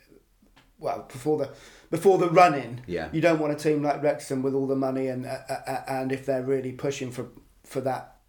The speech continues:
Speaker 1: title at the end of the season, you don't want them in the last four or five games or whatever. So it's good to get them out the way.
Speaker 2: 'Cause we messed up their party a little bit, didn't
Speaker 1: We
Speaker 2: we, last
Speaker 1: loved
Speaker 2: time
Speaker 1: it, didn't
Speaker 2: up there?
Speaker 1: we? Yeah,
Speaker 2: Because the,
Speaker 1: yeah.
Speaker 2: uh, Ryan Reynolds and Rob McElhenney were there for the home game.
Speaker 1: Yeah.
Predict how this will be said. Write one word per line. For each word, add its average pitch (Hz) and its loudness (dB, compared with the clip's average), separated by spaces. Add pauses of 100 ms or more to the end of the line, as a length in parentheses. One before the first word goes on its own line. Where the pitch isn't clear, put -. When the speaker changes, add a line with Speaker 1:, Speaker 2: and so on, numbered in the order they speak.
(380)
Speaker 1:
title 127 -4 (360)
at 135 -6
the 147 -2
end 139 -2
of 127 -4
the 127 -6
season, 139 -4
you 143 -2
don't 135 -2
want 120 -8
them 117 -4
in 120 -10
the 131 -2
last 131 0
four 135 -2
or 123 -4
five 127 -2
games 120 -4
or 113 -6
whatever. 110 -4
So 143 -2
it's 156 -2
good 196 6
to - -10
get 190 4
them 156 0
out 151 2
the 151 -4
way. 117 -4 (300)
Speaker 2:
'Cause 131 -8
we 165 -2
messed 160 -2
up 123 0
their 107 0
party 120 -2
a 82 -4
little 78 -8
bit, 90 -6
didn't 104 -2
Speaker 1:
We 185 10
Speaker 2:
we, 190 4
last 165 2
Speaker 1:
loved 185 6
Speaker 2:
time 135 0
Speaker 1:
it, 131 -6
didn't 160 0
Speaker 2:
up - 0
there? 131 -4
Speaker 1:
we? 98 -4
Yeah, 147 2
Speaker 2:
Because 104 -4
the, 104 -2
Speaker 1:
yeah. 95 0 (100)
Speaker 2:
uh, 92 -4
Ryan 101 -2
Reynolds 95 -8
and 95 -4
Rob 92 -4
McElhenney 90 -6
were 85 -6
there 101 -4
for - -12
the 87 -6
home 92 -6
game. 92 -4
Speaker 1:
Yeah. 139 0